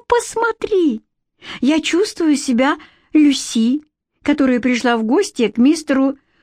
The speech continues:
Тумнусу", прошептала брату на ухо Алекс. Примечание. Отсылка к книге "Лев,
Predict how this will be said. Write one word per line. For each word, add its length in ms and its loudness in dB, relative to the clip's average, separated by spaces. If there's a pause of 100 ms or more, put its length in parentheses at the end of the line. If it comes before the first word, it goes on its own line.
(220)
Тумнусу", 840 2 (1300)
прошептала 640 -2
брату 420 -2
на 280 0
ухо 360 -6
Алекс. 600 -6 (800)
Примечание. 920 0 (1300)
Отсылка 840 -2 (220)
к 160 -16
книге 760 2 (560)
"Лев, 500 -2